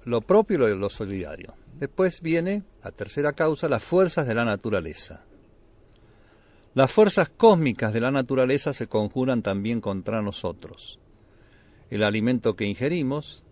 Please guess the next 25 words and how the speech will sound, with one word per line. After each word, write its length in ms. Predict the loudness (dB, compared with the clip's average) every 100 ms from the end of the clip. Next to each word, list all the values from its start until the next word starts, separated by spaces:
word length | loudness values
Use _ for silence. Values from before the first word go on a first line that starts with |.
| -20 -10
el 180 | -4 0
agua 320 | 0 0 -2
que 100 | -2
bebemos, 640 | -2 0 0 0 -4 -8 -20 _ _ _ _ _ -4
el 120 | 2
aire 280 | 4 4 2
mismo 340 | 2 2 0
que 80 | -2
respiramos, 800 | -4 -4 -4 -4 -4 -4 -8 -16 _ _ _ _ _ _ _ _
contienen 420 | -4 0 0 2
muchas 320 | 0 0 -2
veces 320 | -2 -2 -6
gérmenes 460 | 0 0 0 -2 -2
de 80 | -2
muerte. 500 | -4 -8 -12 -16 -18 -20 -20 -20 -20 -20 -20 -20 -20 -20 -10
El 120 | -10
fuego 280 | 0 2 4
que 100 | 2
nos 120 | -2
calienta 500 | 2 2 2 2 0
provoca 360 | 2 2 2 0
muchas 300 | -2 -4 -6
veces 240 | -6 -4
un 120 | 0
incendio. 600 | 0 2 0 0 -4 -12